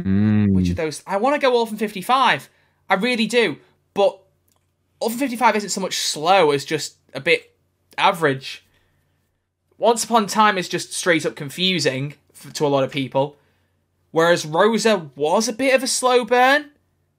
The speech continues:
Speaker 2: It could actually be a Rosa one because it could be early into Jodie's run.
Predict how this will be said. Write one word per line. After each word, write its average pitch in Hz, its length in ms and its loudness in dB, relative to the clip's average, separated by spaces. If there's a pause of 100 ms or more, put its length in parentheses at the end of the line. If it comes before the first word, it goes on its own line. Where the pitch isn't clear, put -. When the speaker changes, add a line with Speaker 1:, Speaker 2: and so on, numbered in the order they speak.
(440)
Speaker 2:
It 220 160 2
could 320 160 -2
actually 277 300 -2
be 262 160 0
a 254 80 4
Rosa 220 320 0
one 214 180 0
because 170 220 -8
it 185 80 -14
could 220 140 -2
be 214 160 -8
early 185 260 2
into 175 140 -6
Jodie's 160 380 -2
run. 160 320 2